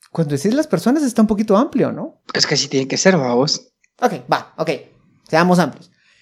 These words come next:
Speaker 1: Investigar toda clase de denuncias que le sean planteadas por cualquier persona sobre violaciones a los derechos humanos.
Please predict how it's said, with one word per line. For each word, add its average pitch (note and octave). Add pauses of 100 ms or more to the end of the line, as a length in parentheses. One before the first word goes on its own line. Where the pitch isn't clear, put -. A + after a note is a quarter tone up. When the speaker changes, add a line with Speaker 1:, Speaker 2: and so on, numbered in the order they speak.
(140)
Speaker 1:
Investigar E3+
toda D4
clase B3+
de F3+
denuncias C4+
que F3
le C3+
sean A#3
planteadas A3+
por E3+
cualquier G#3
persona C4+
sobre D#3+
violaciones D#3
a D#3
los C3+
derechos F3
humanos. B2